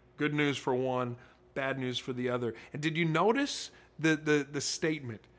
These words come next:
It seems like a throwaway statement. It's like, "Oh, it's no, that's no big deal." It's actually to be expected.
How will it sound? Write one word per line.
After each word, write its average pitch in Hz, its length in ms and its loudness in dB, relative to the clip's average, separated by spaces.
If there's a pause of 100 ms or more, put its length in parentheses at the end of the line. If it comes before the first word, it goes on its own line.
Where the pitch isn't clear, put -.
(180)
It 180 180 -2
seems 254 400 0
like 185 320 4 (180)
a 165 80 4
throwaway 160 600 8
statement. 127 460 -2
It's 127 100 -6
like, 190 160 2
"Oh, 311 80 0
it's - 140 -2
no, 190 200 6
that's 202 260 0
no 160 120 6
big 147 200 2
deal." 180 200 6
It's - 220 -2
actually 196 720 4 (420)
to 190 80 2
be 165 180 4
expected. 147 720 -2